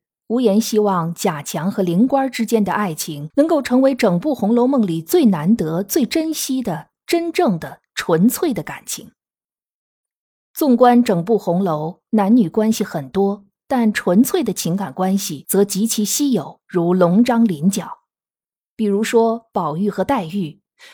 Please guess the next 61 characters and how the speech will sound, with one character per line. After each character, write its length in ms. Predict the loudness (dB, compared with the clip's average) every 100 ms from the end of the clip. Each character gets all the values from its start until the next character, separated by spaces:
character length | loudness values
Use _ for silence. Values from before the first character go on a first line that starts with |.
| _
中 220 | -2 0
间 280 | 2 0 0
还 180 | -2 -2
夹 260 | 0 -2
杂 160 | -2 -4
着 120 | -6
袭 320 | -6 -4 -2
人、 340 | 0 0 0 0
宝 260 | 0 -4
钗， 360 | -6 -2 -2 -2 _ _ _ -6
夹 260 | -2 0
杂 140 | 0 -2
着 140 | -2
蒋 280 | 0 -2 0
玉 120 | -4
菡 380 | -4 -6 -2 0
和 180 | 0 -2
北 200 | -2 -4
静 260 | -2 0
王。 260 | 0 -4 -20 _ _ _ _ _ _ -2
比 100 | 0
如 160 | 0
说 380 | -2 0 0 -2
贾 260 | -2 -2 -2
云 220 | 0 0
和 120 | 0
小 200 | -2 -4
红， 440 | -6 -8 -6 -6 -8 _ _ _ _ _
假 200 | 0 0
如 120 | 0
小 220 | 0 2
红 260 | 2 2 0
不 100 | 0
是 140 | -4
知 140 | -4 -2
道 180 | 0 2
了 120 | 2
贾 260 | 0 -2
云 240 | -2 0 0
是 160 | 0
西 220 | -2 -2 0
郎 180 | 0
二 160 | -2 -4
爷， 440 | -6 -8 -8 -10 _ _ _ _ -2
贾 260 | 0 2
云 260 | 2 2 2
不 140 | -2
是 140 | -4 -4
知 160 | -2
道 180 | -2 0
了 100 | 0
小 280 | 0 2 2
红 240 | 2 0
是 120 | 2
怡 140 | 0 0
红 180 | 2 2
院 200 | 2 0
里 100 | -4
的 120 | -6
丫 260 | -2 -2
头， 300 | -4 -8 -14